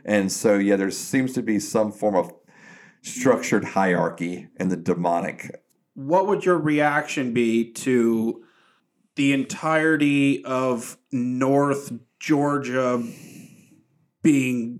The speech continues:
Speaker 2: flooded and everyone's house being destroyed and you having to move to a completely different state
Speaker 1: Mm-hmm.
Speaker 2: because of nothing of your own doing?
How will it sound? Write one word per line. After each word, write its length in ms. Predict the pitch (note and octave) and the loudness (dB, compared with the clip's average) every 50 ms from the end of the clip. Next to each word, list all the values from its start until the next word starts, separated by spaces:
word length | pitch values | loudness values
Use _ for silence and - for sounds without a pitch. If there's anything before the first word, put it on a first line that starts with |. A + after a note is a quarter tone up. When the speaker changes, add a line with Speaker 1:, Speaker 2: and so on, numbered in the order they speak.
| _ - | _ -16
Speaker 2:
flooded 960 | - - - - - - - - D3 C#3+ D3 C#3+ C#3 C#3 C#3 C3+ B2+ B2+ B2+ | -16 -14 -12 -12 -12 -12 -8 -4 -2 0 2 2 2 2 2 2 2 2 0
and 400 | A#2+ - A#2 A#2 A#2 A#2 A#2+ - - | -2 -4 -4 -4 -4 -4 -6 -6 -6
everyone's 880 | - C3 C#3 C#3+ C#3 C#3 C#3 D3 C#3+ C3+ C3 C3 C3 B2+ B2+ A#2+ - - | -4 -2 -2 -2 -2 0 0 2 2 2 0 0 -4 -4 -4 -6 -8 -8
house 480 | - C3 B2+ B2+ B2+ A#2+ - - - - | -6 -4 -4 -4 -4 -6 -6 -10 -10 -8
being 680 | - - C3+ B2+ B2+ B2+ B2 A#2+ A#2+ A#2 A2+ - - _ _ _ _ _ - B2 A2 | -4 -2 -2 0 0 0 0 0 0 -2 -4 -6 -8 _ _ _ _ _ -14 -10 -4
destroyed 920 | B2 C#3 B2 - - - - C3 A#2+ A#2 A2+ A#2 A2+ A2 A2 A2 - - - - - - - - _ _ _ _ _ _ _ _ - | -2 -2 -2 -2 -4 -4 -2 0 0 2 2 0 0 0 -2 -4 -8 -14 -20 -20 -20 -20 -20 -20 _ _ _ _ _ _ _ _ -8
and 420 | - C3 B2+ B2+ B2 B2 A#2+ A#2+ A#2 | -4 -2 -2 0 0 0 0 0 0
you 480 | A2+ - - A#2 A#2 B2+ C#3+ D3 C#3+ C3 | -2 -2 -4 -8 0 4 4 4 4 4
having 380 | C#3+ C#3 C3 C3 C3 C3 B2 A#2 | 2 0 0 0 0 -2 -2 -4
to 120 | - C3 | -4 -2
move 460 | B2 B2 B2+ C3 C3 C3 C3 B2 B2+ | 0 2 2 4 4 2 2 0 -4
to 160 | - C3 B2+ A#2 | -4 -2 -2 -2
a 60 | A2+ | -2
completely 560 | A2+ - A#2 A2+ B2+ C3 C3+ B2+ - A#2+ B2 | -4 -6 -8 -6 -2 -2 -2 -2 -2 -4 -6
different 420 | A#2 - C3+ B2 - - B2 A#2 - | -4 -2 -4 -4 -2 -4 -8 -8 -8
state 560 | - - - B2 A#2 A2+ A2+ - - - - _ _ - | -10 -6 -4 -2 -2 -2 -2 -4 -6 -10 -20 _ _ 0
Speaker 1:
Mm-hmm. 320 | A2+ G#2+ F#2+ F#2+ G#2+ G2+ G2 F2+ - - - _ - - A#2+ | 0 0 2 4 4 2 2 2 -2 -16 -20 _ -10 -2 2
Speaker 2:
because 440 | C3 C#3 B2+ - - C#3 C3 A#2 | 2 2 2 2 0 0 0 0
of 140 | C3 A#2+ A#2 | 0 -2 -2
nothing 520 | B2 B2 C3 C3+ C#3 C3+ - C3+ B2+ B2+ B2 | -2 -2 0 0 0 0 0 -2 -2 0 -2
of 120 | A#2+ A#2 | -2 0
your 180 | B2 A#2+ A#2 A#2 | 2 2 2 2
own 160 | A#2 A#2 A2+ A2+ | 0 0 -2 0
doing? 360 | B2+ A#2+ - G3+ F3 C#3+ | 0 0 0 0 -2 -4